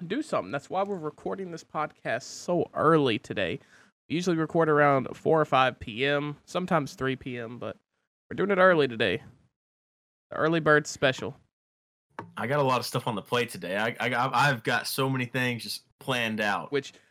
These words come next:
Speaker 1: I love how I just, I just went a minute and a half into why we record so early, and it doesn't matter 'cause it's coming out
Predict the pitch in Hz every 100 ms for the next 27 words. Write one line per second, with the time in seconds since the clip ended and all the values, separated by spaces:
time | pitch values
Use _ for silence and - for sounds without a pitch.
0 | _ - 139 147 156 139 131 127 123 -
1 | - _ _ _ 110 120 - 131 117 113
2 | 120 120 113 117 127 117 - - 120 104
3 | 98 113 - 120 117 117 104 117 113 117
4 | - 120 127 135 113 101 131 120 87 113
5 | 131 147 131 117 - 143 127 127